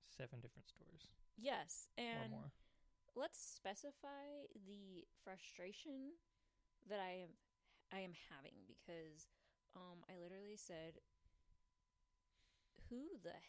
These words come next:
Speaker 2: heck doesn't have ma-, doesn't have mac and cheese?" <laughs> Oh my God.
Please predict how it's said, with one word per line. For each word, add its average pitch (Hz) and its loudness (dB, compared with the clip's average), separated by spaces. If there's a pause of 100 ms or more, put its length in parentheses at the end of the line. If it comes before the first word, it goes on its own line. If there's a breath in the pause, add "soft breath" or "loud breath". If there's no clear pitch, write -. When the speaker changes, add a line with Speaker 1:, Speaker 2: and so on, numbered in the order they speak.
(140)
Speaker 2:
heck 392 0 (1900)
doesn't 359 12
have 415 10
ma-, - 6
doesn't 302 10
have 190 4
mac 175 2
and 170 -2
cheese?" 226 4
<laughs> - 12
Oh 202 6
my 175 -2
God. - -4